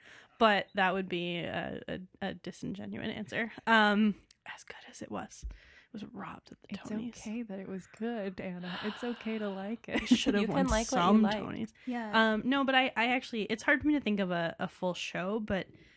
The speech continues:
Speaker 1: there's one scene that I've actually already talked about today, which is really funny 'cause I had, like, the most political massage therapy appointment I've ever had in my life earlier today.
Speaker 4: <laughs> What?
Speaker 1: Um, 'cause this is what happens is,
Speaker 2: Who's
Speaker 1: like,
Speaker 2: your masseuse? Let's all go.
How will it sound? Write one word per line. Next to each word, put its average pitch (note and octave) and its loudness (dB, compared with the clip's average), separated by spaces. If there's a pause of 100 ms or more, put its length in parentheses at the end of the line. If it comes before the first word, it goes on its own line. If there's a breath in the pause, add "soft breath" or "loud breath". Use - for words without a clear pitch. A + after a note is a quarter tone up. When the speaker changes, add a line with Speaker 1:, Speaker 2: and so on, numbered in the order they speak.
(140)
Speaker 1:
there's G#3 4
one G#3 2
scene G3+ -2
that F#3 -2
I've F#3+ -2
actually G3 0
already F3+ -2
talked - -10
about F#3 -6
today, E3+ -10
which G3 -6
is F#3+ -4
really F3+ -6
funny G3 -6
'cause - -12
I - -4
had, F#3 -6
like, F3 -6 (260 loud breath)
the A3 0
most F3+ -2
political F3+ -4
massage F3 -6
therapy E3 -4
appointment F#3 -2
I've F3 -2
ever E3+ -2
had F3+ 2
in F3+ -4
my F3 -2
life F#3 0
earlier C#4 4
today. D4+ 4
Speaker 4:
<laughs> - -14 (160)
What? D5 2
Speaker 1:
Um, G#3 4 (220)
'cause C4+ 4
this E4 4
is F#4 2
what G4 6
happens D4 6
is, G#3 4
Speaker 2:
Who's A#3 4
Speaker 1:
like, G#3+ 6
Speaker 2:
your F4+ 6
masseuse? C#4 4
Let's G#3 0
all C#4 6
go. G#3+ 2